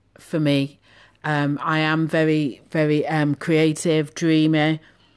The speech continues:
So my, so my, um, so famous dynamos are,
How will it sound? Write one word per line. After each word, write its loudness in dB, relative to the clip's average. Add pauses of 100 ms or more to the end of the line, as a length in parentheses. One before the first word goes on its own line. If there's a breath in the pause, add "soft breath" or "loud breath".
(640 soft breath)
So 2 (100)
my, 2 (1800)
so 4
my, 4
um, 4 (1300 soft breath)
so 2
famous 4 (1080)
dynamos 2 (2000)
are, 2